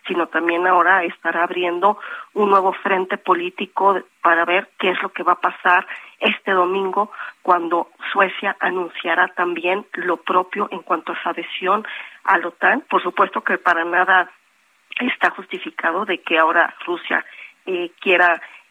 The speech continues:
eh, amenazar públicamente de que, eh, tomará acciones militares, pero lamentablemente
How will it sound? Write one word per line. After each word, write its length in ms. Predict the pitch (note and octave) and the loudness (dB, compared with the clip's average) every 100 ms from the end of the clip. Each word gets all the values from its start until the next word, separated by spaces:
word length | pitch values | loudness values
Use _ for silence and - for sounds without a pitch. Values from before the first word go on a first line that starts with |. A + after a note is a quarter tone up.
| - | -8
eh, 300 | F#3+ E3 E3+ | -4 -4 0
amenazar 840 | F#3+ F#3+ F3+ E3+ - - G3+ F#3+ - | 0 2 0 0 0 2 2 2 -2
públicamente 840 | G3+ - - - F3 E3 - F#3 | -4 -2 -4 -4 -4 -6 -8 -8
de 140 | D#3+ | -10
que, 320 | - - E3 - | -12 -10 -10 -8
eh, 120 | - | -6
tomará 540 | - F3+ E3 F3 - - | 0 2 4 2 0 -2
acciones 720 | - - - G3+ F#3+ F3 D#3+ - | -4 -4 -4 2 2 2 -4 -10
militares, 640 | D#3+ D#3 - F3 F3 A3+ - - - - - | -12 -10 0 2 2 -2 -6 -14 -14 -14 -2
pero 260 | F3 E3+ | 0 2
lamentablemente 1040 | E3 E3 D#3+ D3+ G3+ G3 F#3 F#3+ G3 - | 2 2 0 0 0 0 -6 -8 -8 -8